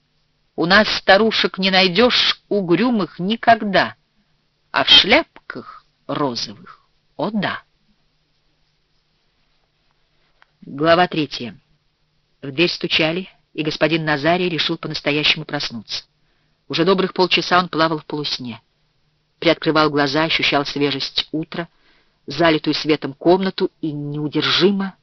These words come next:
засыпал. Сон был воробьиный, прерывистый, оттого еще более роскошный. Борясь с ним, человек словно бы растягивал блаженство, которое вряд ли когда еще ему перепадет.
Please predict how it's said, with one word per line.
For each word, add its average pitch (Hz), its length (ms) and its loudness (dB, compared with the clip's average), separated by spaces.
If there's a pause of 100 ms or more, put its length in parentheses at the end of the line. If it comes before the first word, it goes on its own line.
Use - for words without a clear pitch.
(320)
засыпал. - 560 -8 (880)
Сон 214 320 4
был 214 160 6
воробьиный, 214 500 2
прерывистый, 180 640 2
оттого 170 260 2
еще 190 220 2
более 208 280 4
роскошный. 196 680 -2 (400)
Борясь 190 380 6
с - 120 -4
ним, 143 140 -4
человек 185 360 2
словно 214 300 2
бы 208 120 4
растягивал 226 720 2
блаженство, 196 680 2
которое 175 320 0
вряд 180 320 0
ли 202 80 0
когда 165 560 0 (360)
еще 170 420 2
ему 196 220 2
перепадет. 147 720 -8